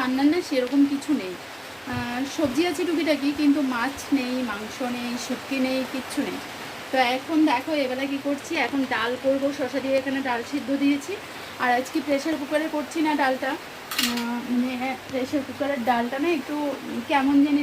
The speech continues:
লাগে একটু খেতে, ত্রিশু বাবা তো পছন্দই করে না, আর আমি খেয়ে নিই কখনো কখনো, কিন্তু আজকে ভাবলাম চলো আজকে যেহেতু সময় আছে তাই ডালটা এভাবে কড়াইতেই বসালাম। আর এই যে দেখো এখানে একটু শসা আর কেটে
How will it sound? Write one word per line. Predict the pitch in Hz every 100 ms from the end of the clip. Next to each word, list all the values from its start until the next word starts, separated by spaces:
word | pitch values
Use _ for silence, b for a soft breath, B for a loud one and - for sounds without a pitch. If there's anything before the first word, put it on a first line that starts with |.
| 269
লাগে | 240 262
একটু | - 277
খেতে, | 269 - 262 277
ত্রিশু | 247 226 262
বাবা | 247 247
তো | 277 247
পছন্দই | 247 277 262 285 285
করে | 247 240 247
না, | 277 277
আর | 240 240
আমি | 254 277 285 -
খেয়ে | 349 339
নিই | 349 349
কখনো | 269 285 285
কখনো, | 294 302 302 - - - - -
কিন্তু | 311 277 302
আজকে | 285 294 311
ভাবলাম | 294 302 294
চলো | 277 311 339
আজকে | 277 262
যেহেতু | 247 269 269
সময় | 247 233 247
আছে | 254 302
তাই | 285 233 220
ডালটা | 208 202 247
এভাবে | 226 240 269
কড়াইতেই | 226 202 208 226 262 240
বসালাম। | 240 269 330 - - - - - -
আর | 262 277
এই | 294
যে | 320
দেখো | 320 349
এখানে | 330 311 320
একটু | 330 -
শসা | 277 233 - 311 339 381 269
আর | 247 226
কেটে | 240